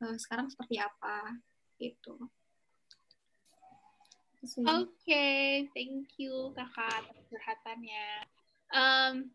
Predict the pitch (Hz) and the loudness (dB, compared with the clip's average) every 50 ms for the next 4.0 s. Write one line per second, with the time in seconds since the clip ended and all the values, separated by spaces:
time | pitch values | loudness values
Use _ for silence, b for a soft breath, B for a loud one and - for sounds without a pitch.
0 | _ _ _ _ _ _ _ _ _ _ _ _ _ - - 294 277 269 262 262 | _ _ _ _ _ _ _ _ _ _ _ _ _ -2 4 6 6 8 6 4
1 | 254 269 262 - 285 285 302 311 320 320 - - 330 311 294 294 311 294 285 277 | 2 0 0 0 2 2 2 4 2 2 2 2 0 0 0 0 -4 -4 -6 -4
2 | - 240 220 220 220 214 208 - 196 196 - - - 226 220 214 - - B B | -2 -2 -2 -2 -4 -8 -8 -8 -8 -8 -8 -8 -4 -4 -4 -4 -4 -10 B B
3 | B B B - 247 269 277 277 277 247 240 233 - - - 226 220 220 220 214 | B B B -2 2 4 4 4 4 0 0 -2 -4 -4 -2 0 0 0 0 -2